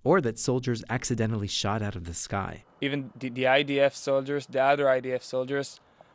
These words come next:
Speaker 2: think this is, uh, drones of, of Hamas, and so they shoot it.
Speaker 1: When he's across the border in Israel,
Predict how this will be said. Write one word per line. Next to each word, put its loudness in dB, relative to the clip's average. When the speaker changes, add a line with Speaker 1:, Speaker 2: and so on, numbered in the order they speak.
Speaker 2:
think 0
this -4
is, -10
uh, -6
drones -2
of, -6
of -10
Hamas, -6
and -8
so -4
they -6
shoot -4
it. -10
Speaker 1:
When 4
he's 4
across -2
the -2
border 2
in 2
Israel, -2